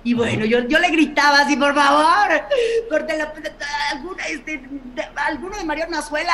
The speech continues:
ni que, <laughs> que leíste la Constitución, la muerte de Artemio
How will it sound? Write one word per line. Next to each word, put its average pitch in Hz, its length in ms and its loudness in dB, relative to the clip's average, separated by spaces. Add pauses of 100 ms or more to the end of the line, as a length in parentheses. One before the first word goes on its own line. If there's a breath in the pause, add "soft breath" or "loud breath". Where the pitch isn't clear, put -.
ni 339 180 0
que, 302 840 -4
<laughs> - 20 -12
que 311 140 -2
leíste 320 320 -4
la 330 140 -8
Constitución, 302 720 -8 (400 loud breath)
la 349 140 0
muerte 370 340 2
de 370 80 2
Artemio 349 480 2